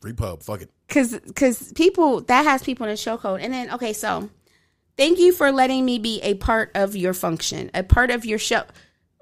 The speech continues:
Speaker 2: Pooh, Reem. Thank you for letting me be a part of your show. Um, so when I say that, I mean a part. A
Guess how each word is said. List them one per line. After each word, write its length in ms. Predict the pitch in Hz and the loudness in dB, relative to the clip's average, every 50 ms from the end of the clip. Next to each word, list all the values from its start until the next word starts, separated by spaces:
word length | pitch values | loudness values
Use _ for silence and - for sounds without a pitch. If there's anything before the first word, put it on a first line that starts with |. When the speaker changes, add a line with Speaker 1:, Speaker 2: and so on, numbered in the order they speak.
| - _ _ _ _ _ _ _ _ _ _ _ _ _ _ _ _ _ - | -20 _ _ _ _ _ _ _ _ _ _ _ _ _ _ _ _ _ -2
Speaker 2:
Pooh, 380 | 262 262 190 160 147 170 180 - - - - - _ - - - | 2 2 4 4 2 0 -6 -10 -16 -20 -20 -20 _ -20 -18 -8
Reem. 460 | 185 190 180 160 147 143 151 175 - - - _ - - - - - - - - - - - - | -2 0 2 2 2 2 0 -2 -6 -10 -16 _ -18 -20 -16 -16 -16 -14 -14 -18 -18 -20 -16 -8
Thank 300 | - 311 330 415 523 - | 0 2 2 2 2 4
you 440 | 403 339 311 285 262 254 269 349 359 - - - - | 4 4 4 4 4 4 2 0 -2 -4 -12 -8 2
for 120 | - 269 277 | 4 6 8
letting 260 | 277 285 302 302 285 | 8 8 8 6 6
me 200 | 294 285 277 - - _ _ - | 6 4 2 0 -4 _ _ -6
be 180 | 196 262 247 220 - | -4 -2 -2 2 4
a 100 | 214 214 | 2 2
part 380 | - - - 302 277 269 - | 2 4 4 6 6 6 6
of 120 | - 226 220 | 4 0 2
your 140 | 220 214 | 2 0
show. 440 | 214 - - 269 233 170 151 165 185 196 - - - - - - - - - - - - - - 440 - - - - - - - - - - - - - - _ _ _ _ _ - - - - - - - - - - - - - - - _ _ _ _ - - 302 | 2 4 4 6 6 6 4 2 -2 -4 -8 -12 -12 -14 -14 -14 -14 -14 -16 -18 -16 -16 -16 -16 -16 -16 -14 -16 -18 -18 -18 -20 -20 -20 -20 -20 -20 -20 -20 _ _ _ _ _ -14 -14 -14 -14 -18 -20 -20 -20 -20 -20 -20 -20 -20 -20 -20 _ _ _ _ 0 4 6
Um, 360 | 330 302 285 262 233 214 208 - | 8 8 8 8 8 6 4 0
so 360 | 254 - - 302 269 240 233 226 | -2 2 6 10 10 10 10 10
when 160 | 214 226 220 | 6 6 4
I 100 | 202 202 | 4 4
say 200 | 202 - 311 427 | 2 2 0 0
that, 280 | 269 214 180 175 196 - _ | 2 2 2 0 -2 -4 _
I 160 | 196 220 254 | 0 0 0
mean 320 | 269 247 214 196 190 - - - - | 2 2 0 0 -2 -2 -4 -6 -8
a 60 | 196 | -6
part. 400 | 190 - 190 165 156 165 - _ _ _ _ - | -2 0 2 2 2 0 -4 _ _ _ _ 0
A 300 | 208 233 233 233 262 339 | 2 4 6 6 6 4